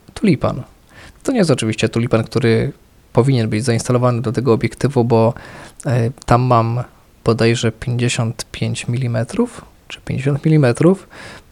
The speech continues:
czyli to jest w zasadzie przy tym formacie, e, szerokokątny obiektyw,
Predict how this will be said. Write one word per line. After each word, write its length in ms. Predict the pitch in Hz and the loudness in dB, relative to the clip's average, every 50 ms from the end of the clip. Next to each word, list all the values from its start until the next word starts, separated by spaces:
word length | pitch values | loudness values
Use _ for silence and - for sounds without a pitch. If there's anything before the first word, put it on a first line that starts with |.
| _ - | _ -2
czyli 180 | - - 294 | 2 4 6
to 60 | 254 247 | 8 8
jest 120 | 190 165 | 6 6
w 0 | |
zasadzie 640 | 156 139 - 165 160 - - 135 131 131 127 123 120 - | 6 6 6 6 6 8 8 8 10 10 10 8 6 2
przy 140 | - - | -2 -4
tym 140 | - - 123 | -2 -2 -2
formacie, 640 | - - 120 117 117 117 117 113 - - 113 110 113 - - - - - - - - - - - - - | 0 0 0 2 2 2 2 0 0 0 2 2 0 -2 -6 -16 -20 -20 -20 -20 -20 -20 -20 -16 -10 -6
e, 60 | 120 117 117 117 120 120 120 120 120 - 143 151 - - _ - 403 415 - | -4 -2 -2 -2 -2 -2 -4 -4 -6 -8 -10 -12 -14 -18 _ -10 -8 -6 -2
szerokokątny 760 | - - 147 139 131 - 131 127 - 120 113 110 - 117 101 | 2 2 4 4 4 2 0 0 0 0 0 -2 -2 -4 -4
obiektyw, 560 | 101 131 - - - - - - - - | -4 -4 -6 -8 -10 -12 -16 -18 -18 -20